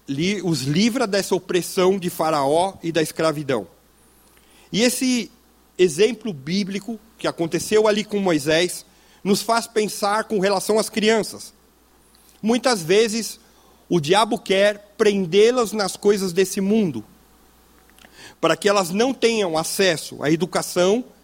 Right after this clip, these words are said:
e à Bíblia, palavra de Deus. Cabe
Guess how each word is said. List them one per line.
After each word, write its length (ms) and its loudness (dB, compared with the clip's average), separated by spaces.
e 100 -6
à 60 -2
Bíblia, 440 -4
palavra 420 -2
de 140 -8
Deus. 440 0
Cabe 540 -2